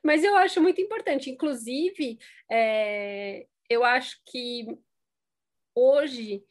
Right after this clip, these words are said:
é, escolas têm trabalhado mais isso e valorizado isso, né?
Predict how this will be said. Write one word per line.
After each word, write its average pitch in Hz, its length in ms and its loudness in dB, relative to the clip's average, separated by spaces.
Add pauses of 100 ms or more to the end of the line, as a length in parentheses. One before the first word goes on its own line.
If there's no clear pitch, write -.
(380)
é, 202 540 -4
escolas 262 600 0
têm 269 160 -4
trabalhado 254 500 -2
mais 254 260 -2
isso 233 380 -10
e 277 100 -2
valorizado 254 960 0
isso, 196 360 -12
né? 208 340 -8